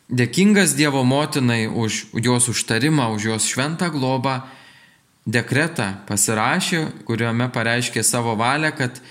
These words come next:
Marijos krikščionių pagalbos garbei būtų švenčiama atskira šventė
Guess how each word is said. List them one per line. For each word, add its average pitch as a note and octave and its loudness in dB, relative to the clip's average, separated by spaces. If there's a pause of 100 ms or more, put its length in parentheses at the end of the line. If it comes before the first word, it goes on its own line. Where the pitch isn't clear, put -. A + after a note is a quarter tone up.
(140)
Marijos B2+ 2
krikščionių B2+ 0
pagalbos A2+ -2
garbei D3+ 0
būtų B2 -2
švenčiama A2+ -2
atskira C#3+ 0
šventė G#2+ 0